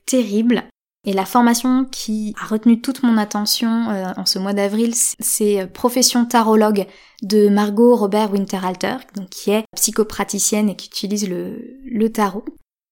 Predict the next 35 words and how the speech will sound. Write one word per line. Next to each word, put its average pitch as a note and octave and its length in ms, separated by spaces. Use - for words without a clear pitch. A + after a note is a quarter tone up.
Et G#3 100
c'est G#3+ 160
une G3+ 140
très, - 460
pareil, F#3+ 300
très, A#3+ 460
très A#3+ 260
bonne G3+ 220
formation. G#3+ 760
Je - 40
sais - 60
pas A#3 120
si A#3+ 80
ça A#3+ 120
s'entend, A3 200
mais C4+ 100
je - 60
suis - 180
quelqu'un A3 500
qui - 140
parle A#3 320
des F3 340
émotions, A3+ 540
et G#3+ 80
cetera. G3+ 560
J'aime G3+ 260
bien A#3 300
beaucoup G#3 400
parler G#3+ 640
et, G#3+ 180
euh, F3+ 540
avec, G3 320
en G3+ 100
parlant, A3 640
euh, F#3+ 160